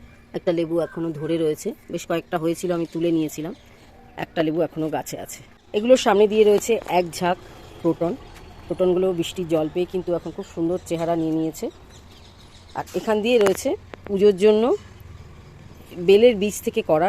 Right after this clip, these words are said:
একটা বেল গাছ, যেটা আমার পুজোর কাজে খুবই সাহায্য করে। পান পাতা, বেল পাতা আর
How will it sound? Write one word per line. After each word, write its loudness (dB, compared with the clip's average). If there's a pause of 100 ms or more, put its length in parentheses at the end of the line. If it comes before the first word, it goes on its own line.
একটা -8 (280)
বেল 4
গাছ, -2 (180)
যেটা 0
আমার 0 (400)
পুজোর 4
কাজে 4 (160)
খুবই -2
সাহায্য 0 (100)
করে। -10 (720)
পান 0 (100)
পাতা, 6 (920)
বেল 8 (100)
পাতা 6 (300)
আর 0